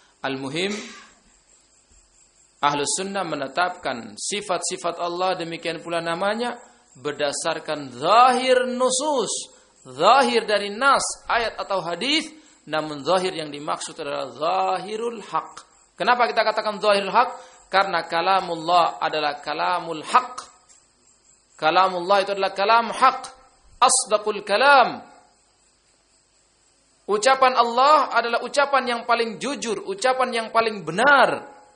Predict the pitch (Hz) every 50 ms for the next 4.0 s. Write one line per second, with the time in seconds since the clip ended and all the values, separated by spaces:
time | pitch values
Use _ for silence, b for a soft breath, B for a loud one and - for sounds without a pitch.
0 | _ _ _ _ _ _ _ _ _ _ - - 147 143 151 170 170 - 170 151
1 | 160 135 143 151 170 180 180 175 175 196 208 202 180 160 151 151 160 170 170 175
2 | 170 170 190 202 202 - - 160 151 - - 147 139 - 156 156 151 143 - -
3 | 190 180 131 139 131 127 120 110 - - 139 127 110 98 95 - - - - 123